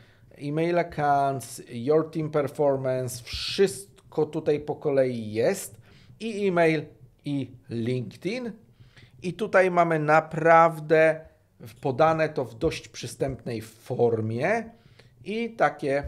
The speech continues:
proste. How we calculate statistics, nawet jest, zobaczcie, informacja. Jest tylko jeden pewien drobny minus, tutaj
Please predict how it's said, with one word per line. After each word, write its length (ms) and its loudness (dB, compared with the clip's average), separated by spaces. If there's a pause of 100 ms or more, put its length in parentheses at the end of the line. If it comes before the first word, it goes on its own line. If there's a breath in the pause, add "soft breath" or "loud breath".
(260)
proste. 480 -6 (440 soft breath)
How 300 0
we 60 -4
calculate 540 0
statistics, 760 -10
nawet 320 -6
jest, 160 -6
zobaczcie, 500 -6
informacja. 760 -10 (560 loud breath)
Jest 520 -4
tylko 580 2
jeden 380 -2
pewien 420 -4
drobny 540 -2
minus, 420 -6
tutaj 460 -2